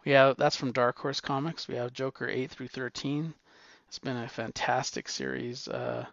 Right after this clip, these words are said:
Vengeance saves Gordon and wants to learn, Vengeance is Bane's daughter, by the way, wants to learn why Gordon wants to kill Joker.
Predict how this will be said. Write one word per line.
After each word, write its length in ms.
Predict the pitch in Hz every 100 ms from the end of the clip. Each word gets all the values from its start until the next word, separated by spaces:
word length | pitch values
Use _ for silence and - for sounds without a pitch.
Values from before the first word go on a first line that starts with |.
| _ _ _ _ _ -
Vengeance 400 | 160 180 175 -
saves 360 | 151 147 139
Gordon 560 | 135 139 143 139 135 131
and 160 | 120
wants 260 | 131 139 -
to 100 | -
learn, 220 | 131 131 -
Vengeance 480 | 131 143 143 135 127
is 140 | 110
Bane's 400 | 110 117 120 -
daughter, 340 | 110 113 113
by 200 | 110 110
the 80 | 113
way, 320 | 117 117 113 - _ - - _ _
wants 300 | - 147 151
to 100 | -
learn 340 | 139 131 127 127
why 260 | 135 135
Gordon 640 | 131 131 131 131 131 131 - _ -
wants 280 | 135 127
to 100 | -
kill 320 | - - 127 120
Joker. 600 | 123 123 - 151 147